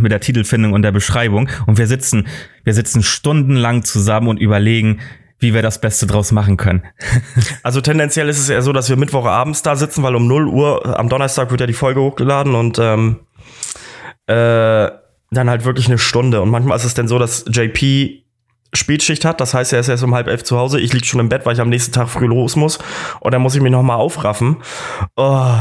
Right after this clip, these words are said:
Speaker 2: also ja, ich find das gut, dass wir das heute machen. Aber wir hatten ja schon, wir hatten ja jetzt schon zwei Schlagwörter gesagt, die kannst du ja mal verraten, oder?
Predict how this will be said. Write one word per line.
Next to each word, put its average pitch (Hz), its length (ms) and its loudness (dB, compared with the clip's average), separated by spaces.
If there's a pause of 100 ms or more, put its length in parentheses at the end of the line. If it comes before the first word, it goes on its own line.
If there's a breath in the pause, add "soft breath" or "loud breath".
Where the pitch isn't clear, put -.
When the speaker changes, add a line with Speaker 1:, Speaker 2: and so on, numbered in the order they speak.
(140)
Speaker 2:
also 143 240 0
ja, 135 180 0
ich 127 80 -4
find - 140 -2
das 131 100 -2
gut, - 140 -2
dass 113 100 -2
wir 120 60 2
das 110 140 0
heute 113 180 0
machen. 107 300 0
Aber 151 180 0
wir 170 80 -2
hatten 247 140 -6
ja 214 100 0
schon, 135 240 -2
wir 156 80 -2
hatten 190 140 -4
ja 127 100 2
jetzt 113 180 0
schon 113 140 0
zwei 110 260 -2
Schlagwörter 110 460 0
gesagt, 120 300 -2
die - 20 -8
kannst 123 220 -4
du 127 40 0
ja 117 40 0
mal 117 100 0
verraten, 120 400 -2
oder? 110 220 0